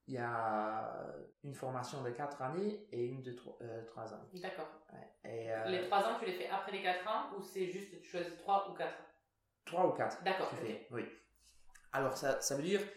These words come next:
Speaker 1: tu passes en septième, après tu fais trois années de général, et après tu, tu mets, tu, tu fais ton choix.
Speaker 2: D'accord.
Speaker 1: Qu'est-ce que tu veux faire comme métier ? Euh, pff, menuisier, euh,
Speaker 2: D'accord.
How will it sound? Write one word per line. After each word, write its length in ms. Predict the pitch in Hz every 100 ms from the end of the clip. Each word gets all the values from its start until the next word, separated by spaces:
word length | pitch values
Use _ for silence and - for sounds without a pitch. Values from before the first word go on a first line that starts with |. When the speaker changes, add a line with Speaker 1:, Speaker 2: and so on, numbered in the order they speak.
| - -
Speaker 1:
tu 100 | 160
passes 220 | 165 160
en 100 | 131
septième, 360 | 131 - 214 247 - - -
après 280 | 135 - 190
tu 80 | 151
fais 200 | 147 135
trois 260 | - 185
années 220 | 160 175 147
de 1080 | 131 127 123 120 117 117 113 110 104 - -
général, 560 | 120 120 120 196 285 - - -
et 80 | 139
après 280 | - 190 -
tu, 200 | 139 131
tu 120 | - 143
mets, 140 | 151
tu, 160 | - -
tu 140 | 143
fais 160 | 156 147
ton 140 | 135
choix. 480 | 139 135 - - -
Speaker 2:
D'accord. 300 | 185 185 170
Speaker 1:
Qu'est-ce 180 | 147 -
que 80 | 131
tu 160 | -
veux 140 | 135 135
faire 280 | 160 139
comme 180 | - 127
métier ? 380 | 127 120 143 107
Euh, 180 | 107 107
pff, 320 | 107 - - - _ _ _ _ -
menuisier, 640 | 123 127 131 160 185 143
euh, 560 | 123 120 120 120 117 117
Speaker 2:
D'accord. 260 | 113 110